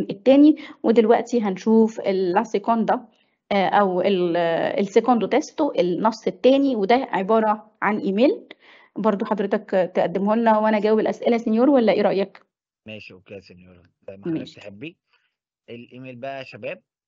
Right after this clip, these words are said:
Speaker 2: طبعًا أهم حاجة في الإيميل إن أنا أعرف مين اللي كاتب أو مين اللي بيتكلم في الإيميل وكاتب لمين. يبقى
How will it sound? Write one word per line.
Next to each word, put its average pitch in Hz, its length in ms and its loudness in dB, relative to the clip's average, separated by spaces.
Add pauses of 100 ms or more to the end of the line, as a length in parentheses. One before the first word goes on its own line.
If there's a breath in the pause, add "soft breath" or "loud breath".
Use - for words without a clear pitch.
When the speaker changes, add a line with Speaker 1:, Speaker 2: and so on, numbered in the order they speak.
Speaker 2:
طبعًا 143 420 -6 (140)
أهم 156 200 -12
حاجة 175 200 -12
في - 100 -20
الإيميل 175 520 -18 (500)
إن 135 120 -14
أنا 160 140 -4
أعرف 156 320 -6
مين 156 160 -14
اللي 156 140 -14
كاتب 208 400 -12 (420)
أو 110 80 -18
مين 131 160 -16
اللي 135 160 -14
بيتكلم 139 500 -10
في 127 120 -20
الإيميل 131 400 -16
وكاتب 151 500 -12
لمين. 117 560 -12 (640)
يبقى 139 640 -6